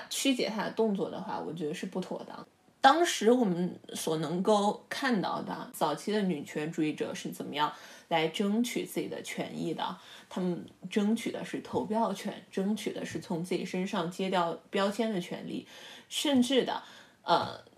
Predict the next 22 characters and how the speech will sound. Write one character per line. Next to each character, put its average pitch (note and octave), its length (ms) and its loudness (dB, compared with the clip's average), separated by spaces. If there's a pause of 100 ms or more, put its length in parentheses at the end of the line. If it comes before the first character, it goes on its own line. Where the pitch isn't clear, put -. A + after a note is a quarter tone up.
(120)
就 G#3 160 4
是 G#3 240 0
后 A3+ 240 8
期 G#3+ 240 -2
他 A#3 120 -2
们 G#3+ 140 0
的 E3+ 100 2
运 F3+ 220 0
动 F3+ 180 2
逐 E3 140 -2
渐 F#3 260 0
的 - 300 -2
变 F3+ 260 2
得， - 280 -2 (320)
呃， - 320 -2 (640)
成 F#3 220 0
为 G3 100 2
了 G#3+ 80 2
一 G3 100 4
种 F3+ 240 -4
矫 D#3+ 240 0
枉 C4 260 4